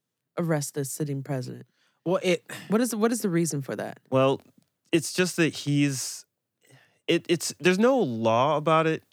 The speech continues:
Speaker 3: It's this idea that you shouldn't, that his jo-, what he's working on is so important that he
Speaker 1: Mm-hmm.
Speaker 3: can't be distracted with a petty thing. The idea was that if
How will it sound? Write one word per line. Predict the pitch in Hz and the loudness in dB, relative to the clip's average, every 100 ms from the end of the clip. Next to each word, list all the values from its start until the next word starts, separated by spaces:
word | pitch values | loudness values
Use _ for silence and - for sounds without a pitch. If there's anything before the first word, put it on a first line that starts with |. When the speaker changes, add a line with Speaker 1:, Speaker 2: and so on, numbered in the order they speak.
| _ | _
Speaker 3:
It's | 123 123 - - - _ - | -2 -2 -4 -12 -16 _ -4
this | 135 | 0
idea | 127 135 127 139 | 4 2 4 2
that | 123 - - | 4 0 -2
you | 120 | -4
shouldn't, | 113 143 123 120 - _ _ _ _ _ _ _ _ | 0 0 2 0 -4 _ _ _ _ _ _ _ _
that | 127 | 0
his | - 165 175 135 | 2 4 4 2
jo-, | 110 143 139 - - - _ - | 0 2 2 0 -12 -20 _ 2
what | 175 | 4
he's | 131 | 6
working | 143 156 143 | 4 4 2
on | 127 | 2
is | 120 107 | 2 -2
so | - 135 | 0 2
important | 120 107 - 175 113 101 | 2 -2 2 2 2 -2
that | 113 | -2
he | |
Speaker 1:
Mm-hmm. | 107 151 | -2 0
Speaker 3:
can't | 131 117 | 0 -2
be | 107 | -6
distracted | 113 - 117 107 110 107 | -8 -2 0 0 -4 -6
with | 107 101 98 - _ _ - | -2 -2 -4 -14 _ _ -14
a | |
petty | 113 - 113 101 | -12 -2 -2 -2
thing. | - 117 85 - _ - | -2 -2 -2 -12 _ 0
The | 143 | 2
idea | 135 120 147 147 | 4 2 2 4
was | 127 101 | 2 2
that | 117 107 - | 2 2 0
if | 127 107 | -2 -2